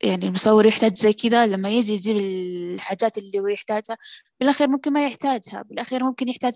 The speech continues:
أكثر من الأدوات اللي أنا ساعدته فيها،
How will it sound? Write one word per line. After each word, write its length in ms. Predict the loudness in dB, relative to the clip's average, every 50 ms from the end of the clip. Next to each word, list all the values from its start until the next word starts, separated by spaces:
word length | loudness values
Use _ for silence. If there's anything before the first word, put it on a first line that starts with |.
| -4 -4 -4
أكثر 260 | -4 -4 -4 -6 -6
من 100 | -6 -6
الأدوات 420 | -10 -8 -4 -2 -4 -4 -4 -6
اللي 220 | -16 -14 -10 -8 -8
أنا 480 | -6 -4 -4 -4 -4 -4 -4 -6 -8 -12 _ _ _ _ _ _ _
ساعدته 420 | -2 0 0 2 2 0 0 -2 -4
فيها، 500 | -2 -2 -2 -2 -4 -6 -10 -12 -12